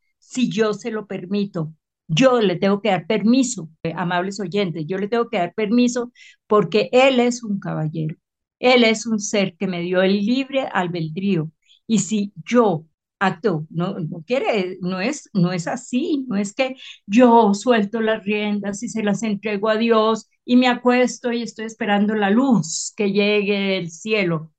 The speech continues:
No, así no es. Es yo trabajo, Él me dio el libre albedrío. Tengo un programa que me está dando muchísimas, muchísimas herramientas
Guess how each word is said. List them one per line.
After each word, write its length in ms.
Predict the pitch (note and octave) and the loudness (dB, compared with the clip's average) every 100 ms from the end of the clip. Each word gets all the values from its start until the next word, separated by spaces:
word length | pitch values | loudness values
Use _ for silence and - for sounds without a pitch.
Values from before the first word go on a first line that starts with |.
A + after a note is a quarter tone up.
| _ | _
No, 420 | F3 E3 G3+ G#3+ C#3+ | 0 2 2 0 -2
así 360 | D3+ - E3 | -6 -8 -6
no 260 | F3 F3+ F#3 | -6 -4 -2
es. 380 | G3+ D#3+ D#3 - _ _ _ - | 0 0 -4 -14 _ _ _ 0
Es 320 | G3 G3+ - _ _ _ | 2 2 -4 _ _ _
yo 420 | - A#3+ A#3+ G#3 - | 2 4 4 2 -2
trabajo, 600 | E3+ E3 F3+ G3+ E3+ E3 | -2 0 0 -2 -2 -2
Él 140 | E3+ | 0
me 100 | F#3+ | 0
dio 160 | F#3+ G3 | 0 0
el 240 | F#3+ G3 | -2 -2
libre 400 | G#3+ B3+ B3 B3 | -2 -4 -4 -4
albedrío. 800 | - F3+ F3 E3+ D#3+ F#3+ G3+ E3+ D#3 _ _ - | -2 -4 -4 -6 -6 -4 -2 -4 -6 _ _ 2
Tengo 340 | A#3 A3 A#3 | 4 6 4
un 200 | A#3 A#3+ | 4 2
programa 640 | A3+ A3+ A3 A3 G#3+ A3 | 0 0 0 -2 -2 -4
que 100 | - | -8
me 120 | F#3+ F3 | -8 -8
está 220 | - F#3+ | -4 -2
dando 500 | F#3 G3 G3+ G#3+ - | 2 2 2 0 0
muchísimas, 1160 | A#3 C4+ C#4 B3 - D4+ D4+ - D4+ C#4+ C#4 - | 0 2 2 0 2 4 4 2 -4 -4 -8 -10
muchísimas 880 | A#3+ B3 A#3+ - C4+ B3 C4 B3+ B3 | -4 -4 -4 -4 -2 -2 -6 -8 -6
herramientas 840 | A3+ G3+ G3 G3+ G#3+ G#3+ G#3 A3 | -4 0 2 4 4 2 0 -4